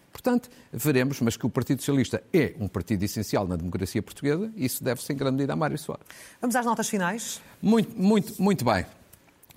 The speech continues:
Speaker 1: Primeiro, uma saudação a Carlos Moedas, o Presidente da Câmara de Lisboa, pelo encontro importante que teve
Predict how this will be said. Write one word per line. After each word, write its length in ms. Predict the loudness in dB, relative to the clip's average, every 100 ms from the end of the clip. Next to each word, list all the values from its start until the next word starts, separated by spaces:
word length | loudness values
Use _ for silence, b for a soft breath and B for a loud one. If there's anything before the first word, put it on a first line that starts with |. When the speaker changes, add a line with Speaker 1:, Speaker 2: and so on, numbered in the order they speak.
| 0
Speaker 1:
Primeiro, 380 | 2 4 4 4
uma 100 | 4
saudação 540 | 2 2 2 2 2
a 60 | 2
Carlos 300 | 0 -2 0
Moedas, 360 | 2 4 4 2
o 60 |
Presidente 300 | 2 0 2
da 40 | 4
Câmara 160 | 4
de 60 | 4
Lisboa, 400 | 2 2 2 2
pelo 240 | 4 4
encontro 480 | 4 2 2 2 2
importante 880 | 2 0 -4 -2 -2 -2 -4 0 0
que 300 | -2 -16 -6
teve 420 | 2 4 2 -2